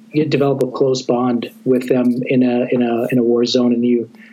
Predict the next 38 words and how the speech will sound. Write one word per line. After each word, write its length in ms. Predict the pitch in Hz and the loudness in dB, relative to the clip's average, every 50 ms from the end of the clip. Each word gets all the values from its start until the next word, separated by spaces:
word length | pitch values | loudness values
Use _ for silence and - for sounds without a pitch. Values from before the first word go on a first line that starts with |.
| - - _ _ _ | -20 -20 _ _ _
know, 80 | - 143 | 0 0
you 120 | 143 143 | 2 2
look 260 | 139 143 156 151 156 160 | 2 0 0 0 0 -2
at 100 | 139 135 | 0 0
movies 300 | 139 139 139 143 139 135 | 0 0 0 0 0 0
like 160 | 127 123 - | -2 0 0
Band 220 | 131 131 127 127 | 0 0 0 0
of 80 | 123 - | 0 0
Brothers 420 | 131 123 120 120 127 123 123 - | 0 0 0 0 0 0 -2 -2
and 100 | 127 123 | -2 0
things 220 | 123 123 120 123 131 | 0 0 0 0 -2
like 160 | 120 117 - | -2 -2 0
that, 320 | 131 127 123 123 127 127 | 0 0 0 0 -2 -2
and 100 | 131 127 | -2 0
you 120 | 123 127 127 | 0 0 2
can, 340 | 127 123 120 117 117 - - - - - - - - | 0 0 -2 -4 -8 -12 -20 -20 -20 -20 -20 -10 -6
uh, 280 | - 131 127 123 123 123 | -4 -2 0 -2 -2 -2
for 160 | - - 147 | -2 0 0
those 260 | 131 143 143 151 143 | 2 2 0 0 0
of 80 | 143 139 | 0 0
you 80 | 143 | 0
that 80 | 135 135 | 0 0
have 80 | 123 120 | 0 0
never 220 | 123 123 123 123 | 0 0 0 -2
served, 500 | 123 - 147 135 131 131 131 123 131 - | -2 0 0 0 0 0 -2 -2 -4 -4
you 100 | 135 131 | -4 -2
can, 360 | 127 135 120 120 117 113 110 - | -2 -2 -2 -2 -4 -6 -6 -6
you 120 | - 147 | -4 -2
can 80 | 139 143 | 0 0
kinda 340 | - - 190 196 180 147 143 | 0 0 0 0 -2 -2 -2
get 140 | 143 147 139 | -2 0 0
that 140 | 135 139 127 | 0 0 0
understanding. 480 | 127 123 120 - - 139 127 131 123 120 | 0 0 -2 -2 -2 -2 -2 0 0 0
It 80 | 117 | 0
is 160 | 135 139 135 139 | 0 0 0 0
like 180 | 131 127 - | -2 -2 -4
you 60 | 135 | -2
become, 560 | 127 127 127 - 135 131 127 127 123 123 127 | -2 -2 -2 0 0 0 0 0 0 -2 -6